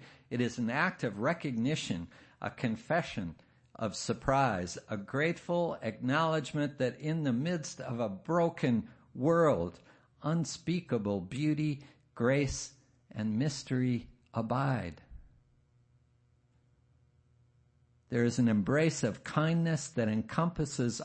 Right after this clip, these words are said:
all life, even yours, even mine, even ours. You see,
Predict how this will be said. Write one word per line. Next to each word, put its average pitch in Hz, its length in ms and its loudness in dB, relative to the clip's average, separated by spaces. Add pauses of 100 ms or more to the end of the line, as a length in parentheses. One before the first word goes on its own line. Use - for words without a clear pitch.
all 151 420 0
life, 98 520 -4 (1900)
even 127 500 0 (120)
yours, 87 680 -4 (260)
even 123 440 0 (100)
mine, 82 460 -2 (220)
even 117 420 2 (140)
ours. 85 540 -2 (4000)
You 117 80 -2
see, 147 220 4